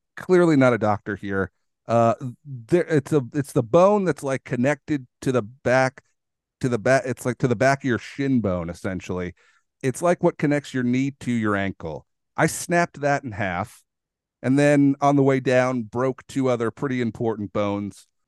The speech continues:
Uh, I had to have emergency surgery, uh, which l-, was about three hours long,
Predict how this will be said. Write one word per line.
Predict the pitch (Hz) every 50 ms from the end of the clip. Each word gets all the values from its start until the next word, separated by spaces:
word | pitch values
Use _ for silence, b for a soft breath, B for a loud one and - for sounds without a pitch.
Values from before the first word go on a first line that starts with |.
| _ -
Uh, | 127
I | 135 131 123 120 117
had | 113 139 139
to | 131 127
have | 117 131 131 131 123 123 123 113 113 _ _ _ -
emergency | 156 147 170 190 175 - 180 175 - - 180
surgery, | 160 - - 180 170 165 143 - 170 170 165 160 160 160 160 160 151 -
uh, | 123 120 120 120 120 117 117 117 -
which | 131 127 117 - -
l-, | 120 117 - -
was | 120 113 113
about | 110 127 123 123 -
three | - - 151 143 160 160 160
hours | 151 147 143 135 127 123 127
long, | 131 131 127 127 127 123 127 127 127 120 127